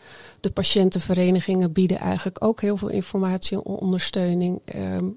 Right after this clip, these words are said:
we gaan denk ik ook toe naar ontwikkelingen als ervaringsdeskundigen inzetten, op s-, eh, zelfregiegroepen.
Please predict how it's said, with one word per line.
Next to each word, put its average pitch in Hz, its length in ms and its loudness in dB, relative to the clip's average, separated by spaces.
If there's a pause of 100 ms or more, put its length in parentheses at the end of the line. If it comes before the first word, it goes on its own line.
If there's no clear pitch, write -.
we 180 100 -2
gaan 185 280 -4
denk 180 180 0
ik - 160 -10
ook 196 180 -2
toe 196 180 0
naar 190 220 0
ontwikkelingen 190 680 0
als 185 360 -2 (360)
ervaringsdeskundigen 190 1120 0
inzetten, 185 880 0 (120)
op - 100 -16
s-, - 80 -6 (380)
eh, - 220 -10
zelfregiegroepen. 190 1500 2